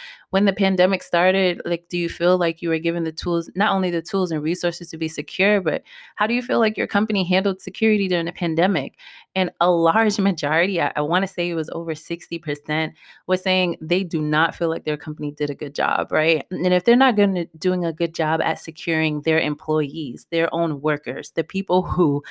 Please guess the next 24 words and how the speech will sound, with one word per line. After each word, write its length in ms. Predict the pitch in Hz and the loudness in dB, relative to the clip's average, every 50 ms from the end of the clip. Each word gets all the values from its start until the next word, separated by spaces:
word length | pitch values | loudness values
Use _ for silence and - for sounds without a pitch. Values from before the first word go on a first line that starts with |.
| - - - - - | -16 -16 -18 -14 -10
literally 500 | - 170 190 226 220 185 160 156 151 147 | -2 2 4 4 4 4 4 2 0 0
got 280 | 147 - 147 139 147 - | 0 -2 0 0 0 2
all 140 | - 156 151 | 2 2 2
the 120 | 143 131 135 | 2 2 0
access 440 | 143 143 147 - - 151 147 143 | 0 0 -2 -4 -6 -6 -6 -6
to 180 | - - - 147 | -8 -10 -12 -10
their 160 | 135 135 - | -10 -10 -10
stuff, 460 | - - - - 165 143 - - - _ _ _ _ _ _ _ _ _ _ | -10 -8 -4 0 0 0 0 -2 -6 _ _ _ _ _ _ _ _ _ _
what 120 | - 226 311 | -2 2 4
do 60 | 359 | 4
you 100 | 381 370 | 4 4
think 200 | 370 359 339 330 | 4 2 2 4
they're 120 | 349 330 | 2 2
doing 340 | 285 262 285 294 294 285 269 | 4 4 4 4 4 2 0
for 180 | 277 - 277 262 | 0 2 2 4
their 220 | 254 247 247 254 | 4 4 2 2
third-party 500 | 247 - 247 247 247 247 - 240 240 240 | 0 2 2 2 2 2 0 2 2 2
outsource 480 | - - - - - - 156 151 - - | 2 0 -2 -2 -4 -4 -4 -6 -6 -8
people, 260 | - 156 - - 131 | -12 -12 -10 -6 -4
right? 300 | 139 143 165 190 - - _ _ _ _ _ _ _ _ _ _ _ _ _ _ _ _ - | 0 0 0 0 -2 -6 _ _ _ _ _ _ _ _ _ _ _ _ _ _ _ _ 2
Now, 160 | 214 214 214 | 4 4 6
again, 420 | 220 214 214 220 214 202 196 175 - - - - - - | 6 6 4 4 4 2 0 -2 -6 -10 -14 -14 -6 -2
<laughs> 880 | 294 240 - - _ - - - - - - - _ _ _ _ _ - | -2 -2 -2 -6 _ -20 -20 -18 -18 -20 -20 -20 _ _ _ _ _ 0
I, 440 | 190 190 190 190 190 190 185 180 | 2 4 4 4 4 4 2 0